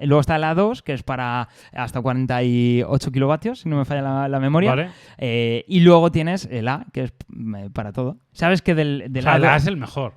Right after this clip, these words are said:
Speaker 1: Claro,
Speaker 2: Pues
Speaker 1: de,
Speaker 2: me
Speaker 1: de,
Speaker 2: saco la A.
Speaker 1: no, porque de, para sacarte la A tienes que esperar dos años
Speaker 2: No, no,
Speaker 1: con
Speaker 2: no.
Speaker 1: el A dos. Tienes que tener primero el A dos y luego a los dos años.
Speaker 2: A mí me lo dan.
Speaker 1: Pero escucha, para
Speaker 2: Yo, yo voy a, yo voy a autoescuela
Speaker 1: Hombre, te haces un par,
Speaker 2: Alhambra.
Speaker 1: un par de
Speaker 2: <laughs>
Speaker 1: vídeos,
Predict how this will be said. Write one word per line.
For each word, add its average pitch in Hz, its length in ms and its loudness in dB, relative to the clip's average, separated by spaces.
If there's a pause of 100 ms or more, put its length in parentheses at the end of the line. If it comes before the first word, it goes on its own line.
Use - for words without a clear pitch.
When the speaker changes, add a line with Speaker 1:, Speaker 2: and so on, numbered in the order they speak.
Speaker 1:
Claro, 120 280 -4
Speaker 2:
Pues - 40 -10
Speaker 1:
de, 123 120 0
Speaker 2:
me 139 40 -2
Speaker 1:
de, 135 80 -4
Speaker 2:
saco 117 220 -4
la 95 80 -12
A. 143 180 -8
Speaker 1:
no, 113 140 -2
porque 120 220 0
de, 110 140 -12 (300)
para 117 140 -6
sacarte 123 380 -4
la 139 100 2
A 143 40 2
tienes 156 220 -2
que - 60 -4
esperar 135 360 -4
dos 147 240 2
años 165 560 2
Speaker 2:
No, 135 200 0
no, 107 120 -6
Speaker 1:
con 156 140 4
Speaker 2:
no. 165 80 2
Speaker 1:
el 175 100 2
A 143 120 4
dos. 127 360 0
Tienes 156 200 -2
que 170 80 -2
tener 143 320 -4
primero 156 260 2
el 208 80 4
A 180 80 2
dos 208 260 2
y 156 60 -2
luego 160 160 6
a 147 40 4
los 143 120 0
dos 190 140 -2
años. 208 240 -4
Speaker 2:
A - 20 -6
mí 127 140 -4
me 127 80 -2
lo 120 80 -2
dan. 101 320 -8
Speaker 1:
Pero 139 100 0
escucha, 117 360 0
para 127 260 -2
Speaker 2:
Yo, 135 60 2
yo 139 180 2
voy 165 180 4
a, 127 160 0
yo 131 120 -2
voy 147 120 0
a 143 60 0
autoescuela 120 720 -4
Speaker 1:
Hombre, 113 40 -4 (100)
te 139 40 0
haces 113 140 2
un 151 80 0
par, 143 100 4
Speaker 2:
Alhambra. 185 260 -2
Speaker 1:
un 156 120 2
par 151 160 4
de 147 100 4
Speaker 2:
<laughs> - 0 -
Speaker 1:
vídeos, 175 460 4